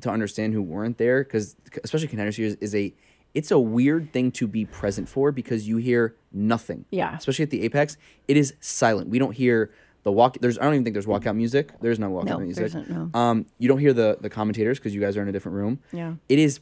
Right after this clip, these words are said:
Speaker 1: pitch silent when, <laughs> when these fighters walk in. I, and I was, I was, like, nervous for them, and I didn't even, I have
Speaker 2: Yeah.
Speaker 1: no,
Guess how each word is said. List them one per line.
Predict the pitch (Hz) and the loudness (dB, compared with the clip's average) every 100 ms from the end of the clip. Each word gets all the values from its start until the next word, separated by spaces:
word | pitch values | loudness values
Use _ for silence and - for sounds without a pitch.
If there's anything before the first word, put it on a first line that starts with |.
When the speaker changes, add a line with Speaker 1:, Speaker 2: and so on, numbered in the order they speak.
| _ | _
Speaker 1:
pitch | - - - | -6 -4 -2
silent | - 123 110 - | 2 2 2 -2
when, | 107 113 | -2 -2
<laughs> | - | -2
when | 90 117 | 0 2
these | 113 | 2
fighters | 123 113 107 | 2 2 4
walk | 104 101 | 0 0
in. | 87 | 0
I, | 110 | 2
and | 107 - | 2 4
I | 127 | 6
was, | 151 - | 6 4
I | 131 | 4
was, | 165 | 4
like, | 139 | 2
nervous | 107 117 110 | 2 2 0
for | - | -2
them, | 110 98 | -4 -2
and | 101 | -4
I | |
didn't | 101 98 | -4 -4
even, | 98 - 95 - | -6 -10 -10 -6
I | |
have | 101 | -2
Speaker 2:
Yeah. | - 101 | 0 2
Speaker 1:
no, | - - - | 2 2 0